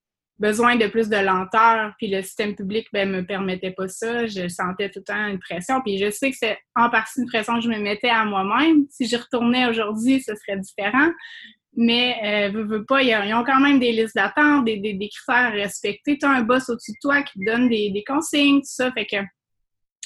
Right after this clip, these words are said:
j'avais besoin de pouvoir aller à mon rythme, finalement, puis de pouvoir aussi avoir des moments en nature plus que j'en avais, euh,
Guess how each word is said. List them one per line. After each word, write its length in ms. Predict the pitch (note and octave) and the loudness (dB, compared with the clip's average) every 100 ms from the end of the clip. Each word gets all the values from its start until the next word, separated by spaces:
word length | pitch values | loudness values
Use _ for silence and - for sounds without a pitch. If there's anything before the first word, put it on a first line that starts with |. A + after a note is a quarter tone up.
| A3+ | 0
j'avais 260 | A3 A3+ | 4 4
besoin 380 | A3 A#3+ C4 D4 | 4 4 4 4
de 180 | A#3+ F#3+ - | 4 0 -6
pouvoir 380 | - A3+ A3+ A3+ | -8 0 2 2
aller 180 | F#3 G#3 | 0 0
à 80 | G#3 | -2
mon 180 | F#3 E3+ | -2 -4
rythme, 400 | F#3+ F#3+ - - - | -4 -6 -10 -20 -8
finalement, 480 | F3 E3 F3 F#3 F3+ | -6 -4 -4 -4 -6
puis 120 | F#3 | -8
de 100 | F3 | -8
pouvoir 580 | E3 - F#3 F#3 F#3+ F#3+ - - - - _ - | -8 -10 -4 -2 -2 -6 -18 -20 -20 -20 _ -6
aussi 400 | G#3+ - C#4 C4 | -6 -2 2 4
avoir 420 | A3 A3 A3+ A3+ | 2 0 0 0
des 140 | G#3+ | -2
moments 360 | G#3 F#3+ G#3 A3 | 0 0 2 2
en 40 | G#3 | 2
nature 500 | F#3+ F#3 - A3 A3 | 0 -2 -6 -8 -6
plus 280 | - A#3 A#3 | -2 -2 -2
que 140 | - G3 | -4 -2
j'en 220 | G3 F#3 | -2 0
avais, 840 | F3 F3+ G3 G3 G3+ F3+ E3 E3 | -2 -2 -2 -2 0 -2 -2 -4
euh, 60 | F3 | -6